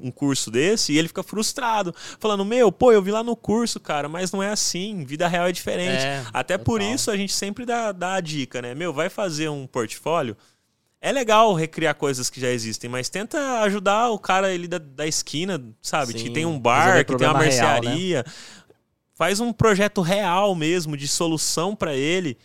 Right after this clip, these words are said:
Speaker 1: porque ele vai falar se gostou, se não gostou. Você já vai até criando soft skills, né? Aprimorando as que
Speaker 2: Sim,
Speaker 1: você já tem,
Speaker 2: sim.
Speaker 1: criando outras.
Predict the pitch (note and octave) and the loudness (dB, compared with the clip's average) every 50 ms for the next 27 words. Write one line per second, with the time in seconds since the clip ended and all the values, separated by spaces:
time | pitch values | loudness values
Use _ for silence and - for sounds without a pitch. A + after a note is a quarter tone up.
0 | _ _ _ _ - - D#3+ D3+ - F#3+ F#3+ F3+ G3 F#3+ - - F3+ F3+ F3 - | _ _ _ _ 0 0 2 2 2 2 2 2 2 2 2 2 0 0 0 -2
1 | G3+ E3 F3 F3 D#3 - - F3+ F#3 E3+ - F3 E3+ F3 F3 F3+ E3 - - F#3+ | -2 0 0 0 0 0 0 0 0 0 0 -4 -2 0 2 2 2 2 0 0
2 | F3 - D#3+ D3+ D#3+ E3+ F3 - - G3 G3+ - - G#3+ G#3 G#3 G#3 G3+ F#3+ - | 0 0 0 0 0 0 0 0 -2 -4 -2 0 0 0 0 0 -2 -2 -2 -2
3 | - G3+ G3+ - - - F#3 - - - F3 F#3+ G#3 G3 F3 F3+ E3+ E3 - E3 | 0 0 -2 -2 -4 -6 -6 -6 -4 -4 -4 -2 -2 0 -2 -2 -2 -2 -4 -4
4 | E3+ F3 E3 D3+ D#3 F3+ F#3 F#3 B2 A#2+ A#2+ A#2 E3+ E3 A#2+ E3+ E3 E3 D#3+ - | -2 0 2 2 2 2 0 -2 -2 -2 -2 -2 -2 -2 -2 -2 -2 -2 -4 -2
5 | - E3 - A#2 C3+ E3 E3 E3+ F3 F3 D#3 C3+ C#3+ E3 F#3 G3+ G3 - D#3 C3 | -4 -4 -4 -2 -4 -4 -4 -4 -4 -2 0 0 2 2 0 0 -2 -4 -6 -6
6 | - - | -6 -8